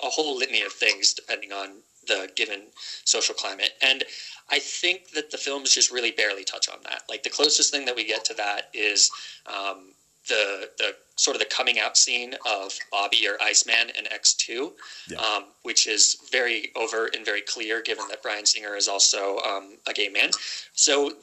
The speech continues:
Speaker 1: that type of stuff I think is really interesting. And my main change for these films is that I think the films need to stray away from th-, more often than not. I mean, you know, every now and then you do want, like, a big epic thing, but stray away from that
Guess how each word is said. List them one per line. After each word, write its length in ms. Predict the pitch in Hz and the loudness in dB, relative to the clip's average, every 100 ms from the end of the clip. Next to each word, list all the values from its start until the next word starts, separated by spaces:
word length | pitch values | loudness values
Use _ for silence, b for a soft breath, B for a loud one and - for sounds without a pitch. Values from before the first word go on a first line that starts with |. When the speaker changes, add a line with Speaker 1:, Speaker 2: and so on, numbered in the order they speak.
| - - | -6 -2
Speaker 1:
that 320 | 175 - - | 0 -2 -6
type 220 | 156 151 | -6 -2
of 60 | - | 0
stuff 260 | - 135 | 2 0
I 60 | 123 | -6
think 200 | 123 117 | -8 -4
is 100 | 113 | -2
really 180 | 120 113 | 0 0
interesting. 640 | - - 113 - 110 101 - | 0 0 2 2 0 -6 -2
And 240 | 113 110 | -2 -2
my 140 | 123 127 123 | -2 -2 2
main 280 | 139 165 160 | 2 2 2
change 400 | - 131 127 - | 2 2 2 2
for 100 | 104 | 2
these 220 | 104 101 | -2 -2
films 500 | - 107 95 92 - B B B - | -2 -6 -6 0 0 B B B 0
is 340 | 113 107 - | 2 4 2
that 220 | 113 113 113 | 4 2 2
I 100 | 123 | -2
think 200 | 131 131 | -2 -6
the 80 | 131 | -6
films 380 | 123 117 113 110 | -4 -4 -4 -6
need 140 | 104 | -2
to 80 | 120 | 2
stray 320 | - - 131 | 4 2 2
away 500 | 139 117 113 101 95 B B B | 0 2 2 2 -4 B B B
from 140 | 120 110 | -12 -12
th-, 260 | 104 - _ _ _ _ _ _ _ - 160 _ _ - | -16 -20 _ _ _ _ _ _ _ -20 -20 _ _ -4
more 200 | 151 175 | 4 6
often 260 | 135 - 120 | 6 2 -2
than 140 | 101 | -2
not. 180 | 92 92 | -8 -12
I 60 | 98 | -12
mean, 180 | 107 - - | -12 -14 -6
you 80 | |
know, 100 | 120 120 | -2 0
every 160 | 139 127 | 2 2
now 160 | 117 110 | 2 0
and 80 | |
then 100 | 107 | -4
you 100 | 101 | -6
do 160 | 104 107 | -8 -6
want, 200 | 101 104 | -6 -4
like, 120 | 104 | -4
a 60 | 113 - | -4 2
big 240 | 110 104 110 | 2 2 -2
epic 260 | - 104 | -2 -8
thing, 320 | - 107 151 - B B - | -2 -2 -2 -10 B B -6
but 180 | - - | -6 4
stray 320 | - - 311 | 4 4 2
away 180 | 214 123 | 2 0
from 220 | - 147 | -2 -4
that 220 | 151 185 | -4 -4